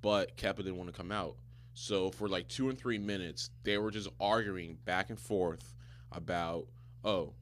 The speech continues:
I'm not coming, I'm not coming out. Maurizio Sarri has come out, come out." And then they're like, "No." So it was a whole, like,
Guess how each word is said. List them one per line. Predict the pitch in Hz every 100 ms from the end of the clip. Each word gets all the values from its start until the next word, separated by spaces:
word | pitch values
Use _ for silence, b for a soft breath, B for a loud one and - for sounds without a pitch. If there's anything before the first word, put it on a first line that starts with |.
| - - - - -
I'm | - 95
not | 95 95
coming, | 104 101
I'm | 76 - 98
not | 95
coming | 98 90
out. | 90 87
Maurizio | 95 -
Sarri | 98 90 90
has | 80
come | 95 87
out, | 85 80
come | - 82
out." | 80 78
And | 82
then | 82
they're | 87
like, | 85 80
"No." | 80 78 78
So | 71
it |
was | 87 85
a |
whole, | 80 - 98 101 98
like, | 85 78 73